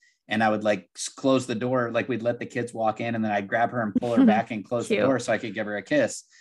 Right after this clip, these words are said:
Speaker 1: And it was like, you know, the kids are away. Let's,
Speaker 2: Yeah.
Speaker 1: you know, let's, let's share a moment here. And um,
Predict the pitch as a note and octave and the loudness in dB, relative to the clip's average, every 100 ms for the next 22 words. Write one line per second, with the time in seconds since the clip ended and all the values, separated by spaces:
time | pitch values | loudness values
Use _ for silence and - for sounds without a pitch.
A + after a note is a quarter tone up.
0 | _ _ _ - A#2 A2+ A2+ A#2 A#2 A#2+ | _ _ _ 0 2 2 2 0 -2 0
1 | A2 B2+ G#2+ G2 F#2+ - C#3 A2+ A#2 G#2+ | -2 -2 -2 -4 -6 -6 -2 -2 0 0
2 | A#2 A2 F#2+ G2+ G2 - - A3 G3+ - | 2 2 0 -4 -6 -8 -2 0 2 0
3 | - - - - - - - - - G#2+ | 0 0 -2 -8 -18 -20 -18 -18 -4 -2
4 | G#2 A#2 G2+ G2+ A#2 A2+ G2 G#2 G2+ G2+ | 0 2 4 6 4 4 0 -2 -2 0
5 | G2 F#2+ _ _ _ _ - G#2+ G#2 G2+ | -2 -4 _ _ _ _ -4 0 0 0
6 | G2 A#2 | -2 -6